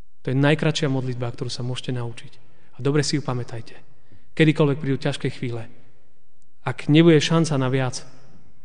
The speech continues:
Kyrie eleison, môžem povedať vždy. Inými slovami: "Pane, zmiluj sa." A Boh sa k svojmu slovu prizná. Prečo? Lebo jeho kráľovstvo i moc, i sláva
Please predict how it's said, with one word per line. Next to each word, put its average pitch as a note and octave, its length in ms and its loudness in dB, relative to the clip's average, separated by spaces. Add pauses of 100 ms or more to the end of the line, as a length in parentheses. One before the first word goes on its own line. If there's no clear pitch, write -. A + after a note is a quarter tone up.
(240)
Kyrie D#3 320 8
eleison, C3 560 0 (320)
môžem B2 240 0
povedať A#2 400 -2
vždy. A#2 160 -4 (480)
Inými C3+ 160 6
slovami: B2 480 -2 (560)
"Pane, D3 400 4 (400)
zmiluj C3 560 2
sa." A#2+ 80 -8 (160)
A C3+ 80 -4
Boh F#3 320 10 (480)
sa - 80 0
k - 120 -2
svojmu D3+ 600 4
slovu B2+ 240 -2
prizná. A#2+ 400 -2 (160)
Prečo? D#3+ 320 4 (800)
Lebo B2 240 -4
jeho D3 240 6
kráľovstvo D3 880 0 (580)
i A#2+ 80 -4
moc, B2 240 -2 (720)
i B2 80 -4
sláva A#2+ 560 -4